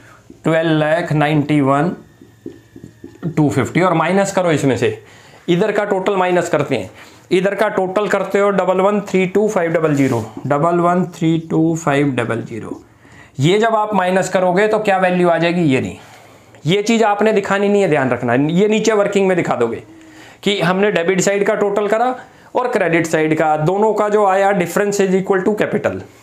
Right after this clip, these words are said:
तो ऐसे करके दिखा देंगे। अब आज हमारा ये fourth question complete हो गया, Third और fourth दो question complete कर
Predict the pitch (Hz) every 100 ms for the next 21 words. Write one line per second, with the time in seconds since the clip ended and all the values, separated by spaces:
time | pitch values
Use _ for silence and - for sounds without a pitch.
0 | - 190 180 185 190 180 160 151 135 120
1 | 110 104 104 - - - - _ _ -
2 | - - 143 151 180 170 165 160 170 208
3 | - - - 185 202 - 160 175 156 147
4 | 131 156 151 160 196 - 170 147 - 170
5 | 170 127 110 - 113 95 87 - - -
6 | 131 127 120 - -